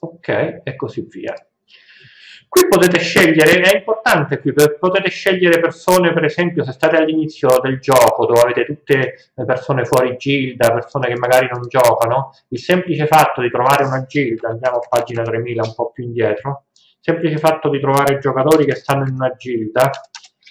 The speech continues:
vi indica che i giocatori sono attivi, no, qui sono ancora tutti senza gilda, mettiamo a pagina duemila,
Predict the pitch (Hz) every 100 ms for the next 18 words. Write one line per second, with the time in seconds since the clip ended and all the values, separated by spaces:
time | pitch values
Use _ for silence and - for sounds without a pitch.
0 | _ 123 143 175 165 139 139 139 139 160
1 | 160 - 139 131 - 170 139 113 127 113
2 | - - 135 123 123 143 135 131 - -
3 | 127 120 127 123 131 127 139 131 107 107
4 | 110 - 131 127 127 127 127 127 131 139
5 | 117 110